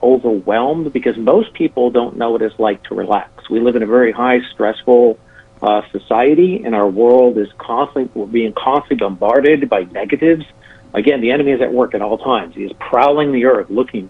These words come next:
for all of these things and not allowing us to stay focused on the Lord. And so we call this an abreaction. So when the body starts to go into a relaxed state, because that's what hypnosis is, it's a very relaxed state. Again, it's like prayer, and so you're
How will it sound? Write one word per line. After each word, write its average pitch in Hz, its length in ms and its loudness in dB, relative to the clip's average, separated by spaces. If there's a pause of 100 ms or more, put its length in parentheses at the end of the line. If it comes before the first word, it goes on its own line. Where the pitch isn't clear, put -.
for 95 400 -4
all 135 260 2
of 110 100 -2
these 123 100 -20 (100)
things 98 240 -14
and 104 100 -12 (180)
not 127 200 -2
allowing 123 420 0
us 101 200 -4
to 110 60 -8
stay 98 160 -6
focused 143 440 -4
on 101 120 -8
the 98 80 -6
Lord. 156 300 -4 (640)
And 113 260 2
so 127 460 4 (460)
we 123 80 -2
call 151 200 -2
this 147 120 -6
an 139 60 -4
abreaction. 123 640 -2
So 113 80 -10
when 113 80 -8
the 107 80 -4
body 175 460 -2
starts 131 320 -6
to 131 40 -6
go 127 200 -4
into 123 180 -8
a 113 40 -4
relaxed 110 560 -2 (120)
state, 113 280 0
because 104 180 -8
that's 123 200 -2
what 143 80 -4
hypnosis 120 540 -6
is, 120 260 -2
it's - 240 -14
a - 40 -6
very 127 560 0
relaxed 113 760 -2 (300)
state. 120 440 2 (400)
Again, 120 300 0
it's 110 120 -2
like 123 200 -2
prayer, 139 420 0 (400)
and 120 220 -4
so 131 80 2
you're 120 260 0